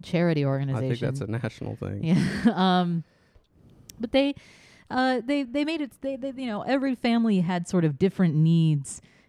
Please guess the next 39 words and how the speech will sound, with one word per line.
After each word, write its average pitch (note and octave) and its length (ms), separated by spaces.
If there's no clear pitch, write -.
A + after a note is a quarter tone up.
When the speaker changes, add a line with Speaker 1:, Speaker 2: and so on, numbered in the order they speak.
Speaker 1:
and E3 160
a, E3 40
and D3+ 300
a D3+ 60
different E3 440
way D#3 500
of C#3+ 340
trying D#3 360
to C#3 360
cram D#3 360
their C#3 160
kid E3 320
through. C3 280
So, D#3+ 200
like, D3 220
some G3+ 380
pretended F3+ 540
their D#3+ 140
kids D#3 340
were D3 100
athletes F3+ 580
by C#3 160
photoshopping D#3+ 680
their C#3 120
kids' D#3+ 380
stupid D#3+ 420
little D#3+ 180
<laughs> - 120
faces F3 600
onto F3+ 220
the E3 120
bodies D#3 460
of D3 140
real D3 260
athletes. E3+ 580
Speaker 2:
That's C3 200
my C3 100
favorite A2+ 320
bit. G#2+ 280